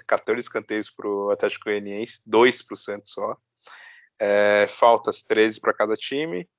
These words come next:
Passes, agora vem, né, os melhores números dessa partida, né? O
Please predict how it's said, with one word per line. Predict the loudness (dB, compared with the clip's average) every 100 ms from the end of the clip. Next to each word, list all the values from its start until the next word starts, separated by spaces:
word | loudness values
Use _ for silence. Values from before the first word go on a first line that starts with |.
| _ _ _ _ _ _ _
Passes, | 4 4 2 -2
agora | 0 4 4 4
vem, | 0 -4
né, | -4 -4
os | -4 -4
melhores | 0 0 0
números | -6 -2 -2
dessa | -2 -2
partida, | 0 0 -2 -8 -8
né? | -6 -8 -6
O | -6 -6 -6 -10